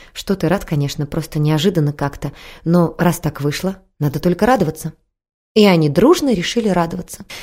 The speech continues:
С новыми курортными друзьями они так и не встретились. То дела, то делишки. Чувствовала себя Ольга неважно, не видеть, не слышать никого не хотела. После работы рано ложилась спать.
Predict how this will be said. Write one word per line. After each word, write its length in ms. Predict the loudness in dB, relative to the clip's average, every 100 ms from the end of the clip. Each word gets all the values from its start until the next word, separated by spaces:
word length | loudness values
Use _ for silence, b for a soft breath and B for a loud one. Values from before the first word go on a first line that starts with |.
| B
С 120 | 4
новыми 360 | 6 8 6 6
курортными 680 | 6 6 6 2 2 2
друзьями 560 | 2 0 2 4 4 4
они 200 | 2 0
так 200 | -2 -2
и 60 |
не 100 | -4
встретились. 540 | -4 -6 -6 -6 -12 -8
То 140 | -4
дела, 260 | 0 0 0
то 100 | -2
делишки. 540 | -2 -4 -6 -8 -14 _ _ _ _ _ -2
Чувствовала 480 | 0 2 4 4 4
себя 240 | 2 2
Ольга 220 | 2 2
неважно, 520 | 0 4 2 2 -4 B B B B
не 160 | 4 4
видеть, 320 | 4 2 0
не 80 | -4
слышать 400 | 0 -2 0 -2
никого 300 | 0 0 0
не 100 | -2
хотела. 440 | -4 -4 -4 -4
После 280 | -6 -4 0
работы 360 | 0 0 0 0
рано 220 | 0 0
ложилась 420 | -4 -6 -8 -10
спать. 340 | -8 -8 -8